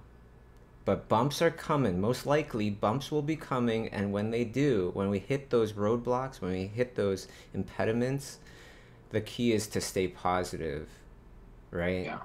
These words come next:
Speaker 1: And that will change everything, and we will succeed because of that."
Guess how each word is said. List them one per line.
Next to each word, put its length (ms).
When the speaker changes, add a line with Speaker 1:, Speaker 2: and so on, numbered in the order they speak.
Speaker 1:
And 240
that 160
will 100
change 320
everything, 840
and 340
we 140
will 400
succeed 560
because 360
of 160
that." 320